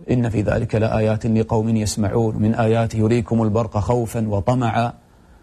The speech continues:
آه، وينزل من السماء ماء فيحيي به الأرض بعد موتها، إن في ذلك لآيات لقوم يعقلون".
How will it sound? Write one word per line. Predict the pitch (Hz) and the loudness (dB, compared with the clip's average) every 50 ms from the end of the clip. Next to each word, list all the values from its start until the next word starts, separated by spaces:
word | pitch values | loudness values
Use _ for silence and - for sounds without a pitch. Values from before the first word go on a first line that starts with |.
| - - - - _ _ _ _ - | -20 -20 -20 -20 _ _ _ _ -2
آه، | - 60 57 53 55 53 52 53 - - - - - 50 - - - - - - - | 0 0 0 0 -2 -2 -2 -2 -4 -4 -4 -6 -6 -6 -8 -8 -8 -8 -8 -4 0
وينزل | 107 120 120 120 113 113 123 120 110 107 120 | 0 2 2 2 2 2 2 2 0 2 2
من | 113 110 120 120 | 2 2 2 0
السماء | 113 101 - - 117 113 113 117 117 117 120 | 0 -2 -4 -2 0 0 2 2 2 2 2
ماء | 110 113 117 120 120 - 117 110 | 2 4 2 2 0 0 -2 -4
فيحيي | 92 95 104 120 123 120 135 120 110 | -2 0 0 0 0 0 -2 0 0
به | 107 117 117 | 0 0 0
الأرض | 113 - 127 123 113 113 | 0 0 0 0 0 0
بعد | 113 147 165 175 139 | 0 0 0 0 -2
موتها، | 139 151 156 135 - - 127 127 127 - | 0 0 0 -2 -2 -2 -2 0 0 0
إن | 165 139 120 110 | 0 0 0 0
في | 101 117 113 | 0 0 0
ذلك | 107 117 117 113 113 - 120 | 0 0 0 0 -2 -2 0
لآيات | 107 113 113 117 117 113 117 117 117 - 123 | 0 0 0 0 0 2 0 0 -2 -2 -4
لقوم | 113 110 - - 147 143 127 120 113 | -4 -4 -4 -2 -2 -2 -2 -2 -2
يعقلون". | 120 120 - - - 135 143 160 | -2 -4 -6 -8 -6 -4 -4 -4